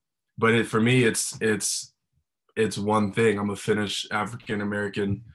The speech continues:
uh, man. It's, it's just an opportunity for me to, I guess, finally show, um, who I really am. I would, I don't think it's, like, a s-, a side thing,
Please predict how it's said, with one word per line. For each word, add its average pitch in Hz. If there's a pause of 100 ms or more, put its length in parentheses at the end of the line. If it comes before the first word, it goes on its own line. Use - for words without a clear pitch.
(320)
uh, 101 (200)
man. 107
It's, 101
it's 101
just 101
an 98
opportunity 101
for 101
me 101
to, 98 (720)
I 104
guess, 101
finally 104
show, 113 (220)
um, 98 (200)
who 104
I 101
really 107
am. 117
I 104
would, 101
I 107
don't 104
think 101
it's, 101
like, 98
a 95
s-, -
a 101
side 101
thing, 95